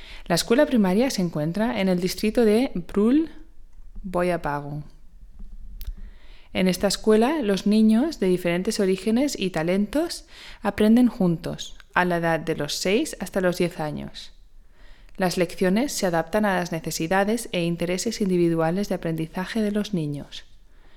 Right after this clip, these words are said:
En esta escuela hay diferentes conceptos de clase. Hay clases de primero a cuarto grado y dos clases familiares. Las clases familiares son clases escolares a la que asisten niños de distintas edades.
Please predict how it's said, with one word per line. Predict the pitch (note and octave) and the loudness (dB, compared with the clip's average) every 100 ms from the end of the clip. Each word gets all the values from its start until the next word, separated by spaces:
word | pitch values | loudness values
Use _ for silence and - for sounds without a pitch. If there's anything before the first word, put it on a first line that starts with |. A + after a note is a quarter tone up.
| - - - - - - | -20 -18 -16 -16 -10 0
En | F#3 | 2
esta | F#3 C4+ | 2 0
escuela | - - G#3+ C4 D4 | 0 2 4 4 2
hay | F#3+ | 2
diferentes | G3+ G3 G3+ G3+ G#3+ | 2 2 2 2 0
conceptos | - G3+ - F#3+ G3 | 0 -2 -2 -2 -2
de | F#3+ F#3+ | -2 0
clase. | E3 D#3+ - C#3+ - - - - - | 0 0 -4 -6 -10 -8 -8 -8 -2
Hay | F3+ | 0
clases | F3+ F#3 - B3 B3+ - G3 | 4 2 4 2 2 -4 -4
de | E3 | -4
primero | - D#3+ E3+ F#3+ B3 E4+ - - - | -2 -2 0 0 0 -2 -10 -14 -8
a | E3 | -4
cuarto | - F3 F3 E3 | 2 2 2 0
grado | F3+ G3 C4+ F4 - - - - - - | 2 2 0 -4 -8 -18 -20 -20 -18 -6
y | - | 0
dos | G#3 A#3+ | 4 4
clases | - G#3 A3+ A3+ | 4 2 2 0
familiares. | G3+ E3+ D#3 D3+ C#3+ C3+ - - - - - - - - - - - | 0 0 0 -2 -4 -8 -14 -18 -18 -20 -10 -8 -8 -10 -10 -10 -4
Las | - G#3 - | 2 2 6
clases | A3+ C#4+ D4+ | 6 6 6
familiares | A#3+ G3 F3 E3+ A#3 D4+ - - | 8 8 8 6 6 4 0 -2
son | - A3 | 4 6
clases | G#3 G3+ B3+ A#3+ | 6 6 6 6
escolares | G#3+ - - E3 E3 G#3+ E4 - - - - - | 4 4 4 6 8 6 4 0 -8 -10 -8 0
a | F#3+ | 2
la | F3+ | 4
que | F3+ | 2
asisten | F3+ - A3+ - B3+ G#3 | 0 2 2 6 8 10
niños | G#3 B3 A3+ | 10 8 8
de | F#3+ | 6
distintas | F3+ - F#3+ G3+ G3 | 4 4 4 4 2
edades. | E3 D#3 D3+ E3 - - | 4 4 2 -4 -6 -14